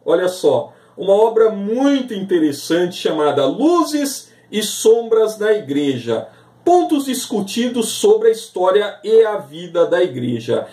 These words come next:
É do Alfonso Aguiló, é de um espanhol,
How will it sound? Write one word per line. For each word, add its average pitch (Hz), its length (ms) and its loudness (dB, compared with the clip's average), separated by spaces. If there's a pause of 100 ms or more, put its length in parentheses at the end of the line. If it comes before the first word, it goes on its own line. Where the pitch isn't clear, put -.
(220)
É 143 100 2
do 180 320 -4 (100)
Alfonso 226 1160 0 (120)
Aguiló, 196 1000 0 (260)
é 131 100 -10
de 131 100 -8
um 147 240 0
espanhol, 185 840 2